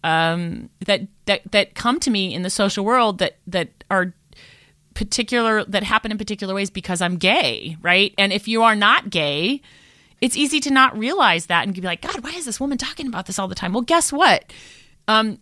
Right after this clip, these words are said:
it makes sense that those who are experiencing the impact, the negative side of systems, are much more well-versed in how much it affects every single thing, when the truth is, those who are not gay, their experience is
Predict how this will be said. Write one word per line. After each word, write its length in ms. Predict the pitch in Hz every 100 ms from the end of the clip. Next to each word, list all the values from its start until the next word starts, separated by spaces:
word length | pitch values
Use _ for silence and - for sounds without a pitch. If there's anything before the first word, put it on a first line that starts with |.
| -
it 120 | 240
makes 200 | 262 254
sense 220 | 294 302
that 180 | 240 220
those 240 | 202 202
who 80 | 214
are 160 | 190 190
experiencing 800 | 131 - - 202 214 208 196 170
the 120 | -
impact, 540 | 214 202 170 - -
the 80 | 175
negative 380 | 190 214 214 180
side 180 | 175 160
of 80 |
systems, 800 | 160 156 - - 123 107 180 - _ _ _ -
are 100 | 214
much 340 | 226 247 254 233
more 380 | 214 196 180
well-versed 600 | 160 175 170 190 185 - 160
in 140 | 156
how 300 | - 185 175
much 280 | 180 196 180
it 80 | 151
affects 420 | - 185 - - _ _ _ -
every 400 | 247 214 170 160
single 380 | - 214 - 131
thing, 480 | - 233 185 151 - - - -
when 200 | 202 208
the 100 | 190
truth 320 | - 403 494
is, 340 | 185 165 180 - _ -
those 200 | 214 214
who 80 | 214
are 100 | 190
not 280 | 196 - 233
gay, 300 | 175 175 170 _ _ _ _ _ -
their 240 | 185 240 302
experience 440 | - - 214 202
is 160 | 160